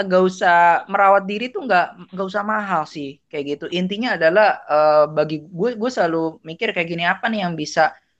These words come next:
eh, gua syukuri lagi dalam diri gua yang akhirnya tuh waktu gua rawat itu tuh justru gua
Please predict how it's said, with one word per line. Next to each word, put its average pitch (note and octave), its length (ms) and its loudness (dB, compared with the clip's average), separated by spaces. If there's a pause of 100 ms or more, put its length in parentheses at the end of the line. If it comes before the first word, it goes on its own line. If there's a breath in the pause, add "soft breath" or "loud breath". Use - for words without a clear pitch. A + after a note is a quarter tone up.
(140)
eh, D3+ 160 6
gua D#3 160 0
syukuri D#3 560 -2
lagi D#3 240 4
dalam D3+ 320 4
diri C#3+ 240 -4
gua D#3+ 320 4
yang D#3 400 0
akhirnya E3+ 400 -4
tuh A#3 320 -2
waktu D#3+ 400 -8
gua D3+ 400 4
rawat D#3 480 2
itu E3 240 -16
tuh B3+ 320 -10
justru F#3 240 -8
gua B3 240 -4